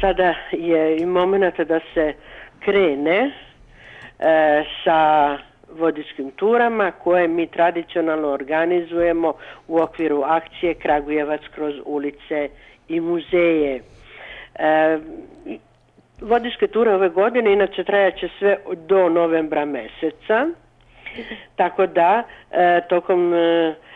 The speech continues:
e, i proleće, leta i jeseni Kragujevčani i gosti grada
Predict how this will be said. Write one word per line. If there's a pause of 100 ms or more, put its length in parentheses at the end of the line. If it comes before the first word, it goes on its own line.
(220)
e,
i
proleće,
leta
i
jeseni
Kragujevčani
i
gosti
grada